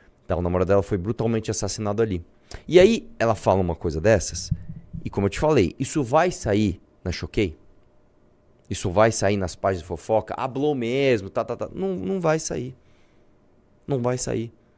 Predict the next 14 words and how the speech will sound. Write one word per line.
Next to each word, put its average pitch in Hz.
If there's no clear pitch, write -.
Porque 127
não 135
interessa 131
a -
agenda 117
política 110
dessas 110
páginas 104
de -
fofoca. -
Né? 90
É, 78
enfim, 87
né? 78